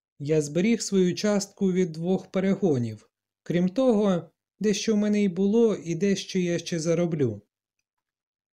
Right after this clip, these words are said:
На цей рік нам вистачить, а далі, а далі побачимо".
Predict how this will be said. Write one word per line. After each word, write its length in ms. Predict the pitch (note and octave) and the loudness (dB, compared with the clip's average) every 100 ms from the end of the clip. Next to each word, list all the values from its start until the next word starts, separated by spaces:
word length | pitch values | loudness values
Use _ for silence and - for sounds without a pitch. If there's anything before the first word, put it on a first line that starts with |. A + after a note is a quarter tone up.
| _ _ D#3+ | _ _ -4
На 140 | E3 | -2
цей 280 | E3 A#3+ A#3 | 2 2 4
рік 300 | A#3+ A#3 - | 2 -2 0
нам 260 | G#3 G3+ | 2 2
вистачить, 920 | G3+ B3+ A#3+ - A#2 - A2+ - - _ _ _ _ - | 2 -2 -2 -4 -4 -4 -10 -10 -20 _ _ _ _ -8
а 120 | E3 | -4
далі, 560 | E3+ G#3+ G#3 F3+ D#3+ C#3+ _ _ | -2 0 2 2 -2 -6 _ _
а 120 | F3 | -6
далі 240 | F3 G3 F#3 | 0 2 2
побачимо". 760 | F3 C3+ A2+ - - A#2+ A#2+ | 0 -2 -6 -10 -16 -16 -20